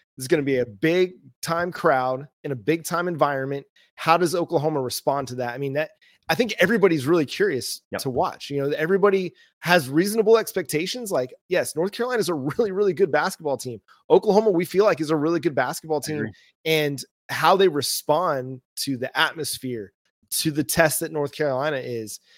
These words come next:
Speaker 1: you know, to being ten and oh and now being a top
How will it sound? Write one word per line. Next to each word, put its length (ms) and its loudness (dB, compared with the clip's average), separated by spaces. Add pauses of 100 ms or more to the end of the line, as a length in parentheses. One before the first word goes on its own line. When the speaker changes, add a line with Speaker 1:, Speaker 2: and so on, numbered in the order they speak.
(340)
Speaker 1:
you 120 -4
know, 120 -4
to 240 0
being 340 2
ten 240 2
and 140 2
oh 220 4
and 200 -4
now 200 2
being 320 -2
a 80 -2
top 360 -4